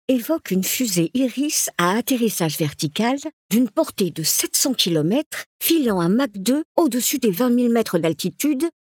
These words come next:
et reliant Paris à Milan en vingt minutes.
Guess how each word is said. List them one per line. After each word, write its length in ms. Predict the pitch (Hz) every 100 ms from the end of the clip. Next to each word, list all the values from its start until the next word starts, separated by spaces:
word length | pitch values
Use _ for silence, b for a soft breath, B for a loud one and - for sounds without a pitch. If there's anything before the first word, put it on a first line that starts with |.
| _ 165
et 100 | 196
reliant 500 | 311 262 220 156 147 -
Paris 320 | 302 226 180
à 80 | 165
Milan 400 | 202 226 302 339 B B -
en 120 | 160
vingt 260 | 156 285
minutes. 600 | 285 165 131 107 _ -